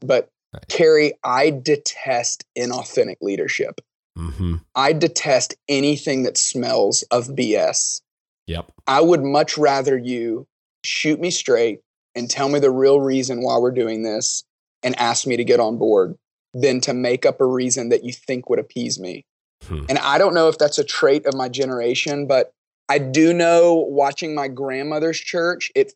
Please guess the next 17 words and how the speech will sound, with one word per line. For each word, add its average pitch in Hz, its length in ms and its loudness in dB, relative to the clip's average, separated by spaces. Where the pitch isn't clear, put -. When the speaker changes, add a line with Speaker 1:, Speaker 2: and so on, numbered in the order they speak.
Speaker 1:
feels 147 380 0
so 143 580 2
inauthentic. 123 640 -8
Speaker 2:
Right. 76 300 -8
Speaker 1:
And 180 120 2
I, 196 60 2
and 208 160 2
I 240 80 2
don't 302 180 4
think 294 160 0
it 208 180 0
is. 214 320 4
I 139 60 0
think 226 240 -10
it's - 160 -10
style, 165 680 0
but 143 280 2